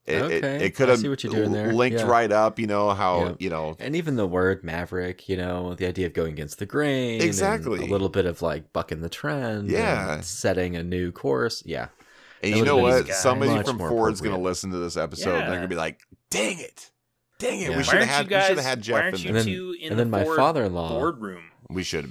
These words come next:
Speaker 2: And then
Speaker 1: we
Speaker 2: my
Speaker 1: should be.
Speaker 2: father-in-law, who owned a Maverick, is gonna listen to this and goes, "No way, you
Speaker 1: <laughs>
Speaker 2: guys." That's,
Speaker 3: <laughs>
Speaker 2: that's the dumbest thing.
Speaker 1: That's the
Speaker 2: Maverick
Speaker 1: dumbest thing
Speaker 2: is
Speaker 1: ever.
Speaker 2: like the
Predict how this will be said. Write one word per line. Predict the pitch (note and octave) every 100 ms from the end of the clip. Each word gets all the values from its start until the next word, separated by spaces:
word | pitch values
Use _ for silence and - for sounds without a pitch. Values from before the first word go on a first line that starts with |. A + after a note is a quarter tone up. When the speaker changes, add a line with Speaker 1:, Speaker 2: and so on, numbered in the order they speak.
| -
Speaker 2:
And | F#2+
then | G#2
Speaker 1:
we |
Speaker 2:
my | G2
Speaker 1:
should | -
be. |
Speaker 2:
father-in-law, | A#2+ C3+ A#2 G2 F2+
who | F2+
owned | G#2 C3+ A2+
a |
Maverick, | E2+ D#2+ D2+ D#2+ D#2+ -
is | F2+ E2+
gonna | E2 D#2+
listen | G#2 G2+ E2+
to |
this | D#2+ -
and | E2
goes, | D2+ - _ -
"No | C#3+ D3 D#3 D3+
way, | A2+ G2 G2+ F#2+ F2+
you | D#2+ D#2
Speaker 1:
<laughs> | D2
Speaker 2:
guys." | C#2+ C#2+ C#2+ D2 C2 C#2 C#2+ - - - - - - - - _ - - - - - _ _ -
That's, | D#3 D3 -
Speaker 3:
<laughs> | - - C3+ - C#3+ C3+ C3 -
Speaker 2:
that's | D3+ C#3+
the | - D#2
dumbest | - F#2+ F2+ F2 -
thing. | E2+ D#2+
Speaker 1:
That's | D3+ C3 A2+
the |
Speaker 2:
Maverick | D#3 D3 G#2+
Speaker 1:
dumbest | A#2 G2
thing | G2
Speaker 2:
is | E2 C#2+
Speaker 1:
ever. | C#2
Speaker 2:
like | F#2 F2 -
the | F#2 D#2